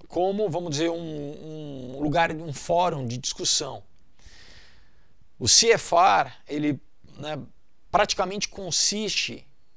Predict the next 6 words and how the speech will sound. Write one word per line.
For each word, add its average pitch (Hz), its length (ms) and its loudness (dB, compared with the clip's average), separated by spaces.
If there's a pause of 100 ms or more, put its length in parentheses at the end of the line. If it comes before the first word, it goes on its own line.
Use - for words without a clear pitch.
(120)
de 151 420 0 (140)
oficiais 160 640 2
do 196 60 -6
governo, 180 600 0 (260)
de 156 360 -4
industrialistas 156 1160 -2